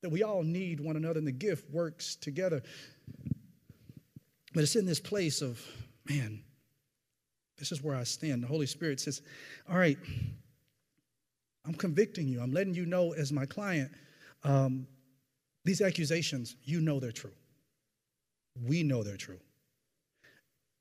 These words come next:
The judge knows they're true. The prosecutor definitely knows they're true. All the witnesses, they know they're true too because they seen you when you did it. But here's the thing.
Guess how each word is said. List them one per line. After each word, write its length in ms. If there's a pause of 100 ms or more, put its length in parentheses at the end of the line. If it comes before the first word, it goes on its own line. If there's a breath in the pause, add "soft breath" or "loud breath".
(100)
The 120
judge 380
knows 220
they're 120
true. 160 (1400 soft breath)
The 80
prosecutor 540
definitely 440
knows 160
they're 120
true. 200 (1300 loud breath)
All 200
the 100
witnesses, 560 (100)
they 200
know 160
they're 140
true 200
too 160
because 240
they 140
seen 240
you 100
when 100
you 100
did 180
it. 100 (1700 loud breath)
But 100
here's 240
the 60
thing. 260